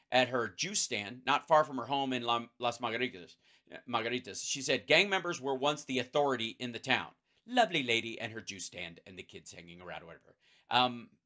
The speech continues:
th-, this is probably preferable, I would guess, um, to, uh, the situation where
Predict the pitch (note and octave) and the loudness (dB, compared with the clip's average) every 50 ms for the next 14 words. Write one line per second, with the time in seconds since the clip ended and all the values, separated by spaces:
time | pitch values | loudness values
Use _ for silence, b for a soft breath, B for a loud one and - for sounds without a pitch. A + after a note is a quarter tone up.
0 | _ _ _ D3 G3+ G#3 - _ _ A#2 B2+ G#3+ B3+ B3 - G3+ - - - - | _ _ _ -2 -2 -2 -4 _ _ _ -2 -2 0 0 -2 -8 -10 -12 -14 -4
1 | - F#3+ F3+ F3+ D#3+ E3 - C#3 C3+ C3+ C3 - - D3 C#3+ B2+ - B2+ A#2+ A2 | 2 6 6 6 6 4 0 -2 -2 -4 -4 0 4 6 6 6 4 2 -2 -2
2 | G2 F2 F2+ E2 C#2+ - _ _ _ _ _ _ _ _ _ _ _ _ _ _ | -2 -4 -8 -10 -10 -14 _ _ _ _ _ _ _ _ _ _ _ _ _ _
3 | _ - A2 B2 B2 A#2 A#2+ G2 - C3+ A2 F#2+ E2+ - - - - - _ _ | _ 2 4 4 4 4 2 -2 0 0 0 0 0 -2 -6 -6 -8 -10 _ _
4 | _ _ _ _ _ _ _ _ _ - A2+ A#2 A2+ A2 A2 A2 G#2+ G#2 - _ | _ _ _ _ _ _ _ _ _ -2 2 2 4 4 2 2 0 -2 -6 _
5 | - - C3+ A#2+ A#2 A2+ A2 G#2+ - _ _ _ _ _ _ - - A2 G#2+ G#2 | -4 0 2 2 2 0 -4 -10 -14 _ _ _ _ _ _ -4 -2 -2 -2 -2
6 | G#2 A2 A2+ - D3 C3 - C3 B2 B2 - - C3 A#2 A2 A#2 G#2+ G#2 G#2 G2+ | -4 -6 -6 -4 -4 -4 -2 -2 -2 0 0 -2 -4 -4 -2 0 0 0 0 -2
7 | - | -6